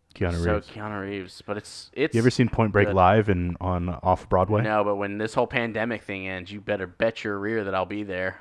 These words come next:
Speaker 1: I've seen Point Break live when they, when I, when I was an intern with Major League Baseball. Um,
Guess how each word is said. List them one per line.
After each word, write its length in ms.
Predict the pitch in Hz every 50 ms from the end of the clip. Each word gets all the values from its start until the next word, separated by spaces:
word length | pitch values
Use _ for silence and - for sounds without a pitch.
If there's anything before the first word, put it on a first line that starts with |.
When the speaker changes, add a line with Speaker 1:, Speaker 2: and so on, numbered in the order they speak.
| - _ _ _ -
Speaker 1:
I've 160 | 98 104 -
seen 180 | - - 101 92
Point 240 | - - 101 92 85
Break 180 | - 87 82
live 360 | 85 85 82 82 82 82 - - -
when 180 | - 95 90 90
they, 380 | 87 87 85 87 87 87 - -
when 140 | 98 92 90
I, 180 | 90 90 87 - - _ _ _ - - _ _ _ _
when 140 | - 92 90
I 80 | 90 90
was 100 | 85 87
an 100 | 90 -
intern 460 | - 92 95 - - 104 101 104 101
with 140 | 90 - 95
Major 240 | 92 90 - 95
League 180 | 92 92 90 82
Baseball. 480 | 92 90 92 - - 110 113 123 - _ - - - - - - - - - -
Um, 520 | - 92 87 82 82 82 82 82 78 -